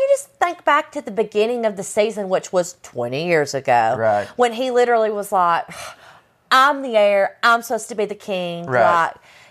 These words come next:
Speaker 1: just, what, now it's just, he just
Speaker 2: He
Speaker 1: gla-
Speaker 2: burns, he burns for her.
Speaker 1: <sighs>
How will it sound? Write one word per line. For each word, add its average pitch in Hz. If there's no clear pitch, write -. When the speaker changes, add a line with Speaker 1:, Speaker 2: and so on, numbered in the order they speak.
Speaker 1:
just, -
what, 226
now 254
it's 214
just, 233
he 240
just -
Speaker 2:
He -
Speaker 1:
gla- 202
Speaker 2:
burns, -
he 139
burns 160
for 107
her. 107
Speaker 1:
<sighs> -